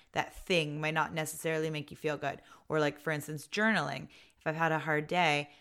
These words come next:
I might be crying while journaling, right? And that's not how I wanna feel, but it's how I feel after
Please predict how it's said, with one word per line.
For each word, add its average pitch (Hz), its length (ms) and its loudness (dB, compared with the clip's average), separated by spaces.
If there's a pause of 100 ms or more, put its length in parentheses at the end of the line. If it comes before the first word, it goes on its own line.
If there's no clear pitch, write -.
(160)
I 180 100 2
might 214 140 2
be 202 100 -2
crying 180 460 2
while 147 160 0
journaling, 135 720 -2 (720)
right? 185 400 0 (560)
And 175 160 0
that's 208 160 0
not 226 100 4
how 214 80 2
I 196 60 4
wanna 156 200 2
feel, 151 540 -2 (460)
but 165 100 2
it's 170 120 0
how 180 160 2
I 170 100 6
feel 165 260 -4 (120)
after 143 640 0